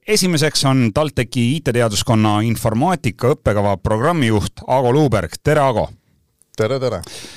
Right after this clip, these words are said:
Speaker 1: Rõõm tervitada sind TalTechi podcastis ja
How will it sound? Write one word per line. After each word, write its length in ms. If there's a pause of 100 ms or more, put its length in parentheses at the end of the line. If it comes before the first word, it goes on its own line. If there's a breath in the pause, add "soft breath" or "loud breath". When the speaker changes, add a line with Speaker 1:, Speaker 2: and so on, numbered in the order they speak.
(120)
Speaker 1:
Rõõm 240
tervitada 400
sind 320 (240)
TalTechi 720
podcastis 720
ja 80